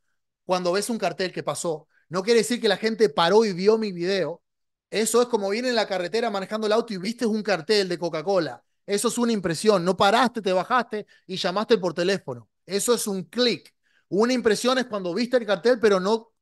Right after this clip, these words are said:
no tuviste ninguna acción, ¿verdad? So, de esos uno punto tres millones de personas, me costó diez centavos de dólares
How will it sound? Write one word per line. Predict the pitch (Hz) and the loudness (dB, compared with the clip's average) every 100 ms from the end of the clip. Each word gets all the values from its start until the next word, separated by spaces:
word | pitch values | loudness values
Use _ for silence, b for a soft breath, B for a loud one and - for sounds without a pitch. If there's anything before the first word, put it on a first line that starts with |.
| _ _ _ _ | _ _ _ _
no | 170 233 | -2 0
tuviste | 247 254 254 | 0 0 -2
ninguna | 214 208 214 | -2 -2 -2
acción, | 156 - 202 139 _ _ | -2 -6 -8 -8 _ _
¿verdad? | 143 202 - _ _ _ _ _ | 0 0 0 _ _ _ _ _
So, | - 202 202 | -2 0 2
de | 202 226 269 | 2 2 0
esos | 294 294 294 247 - - - - _ | 0 0 0 0 -4 -18 -18 -18 _
uno | 311 320 311 285 | 4 6 6 4
punto | 220 214 196 170 | 2 4 4 4
tres | 208 254 202 | 4 2 0
millones | 202 170 214 214 | -4 0 0 0
de | 196 | -2
personas, | 175 160 - 175 143 180 - - _ _ _ _ _ _ _ _ 156 | -4 -4 -2 0 -2 -6 -12 -20 _ _ _ _ _ _ _ _ -2
me | 190 | 0
costó | 196 185 - 226 202 | 2 2 6 6 6
diez | 156 180 214 247 | 2 0 0 0
centavos | 254 226 233 220 190 | 0 2 4 4 2
de | 180 | 0
dólares | 196 214 233 226 | 0 0 -2 -6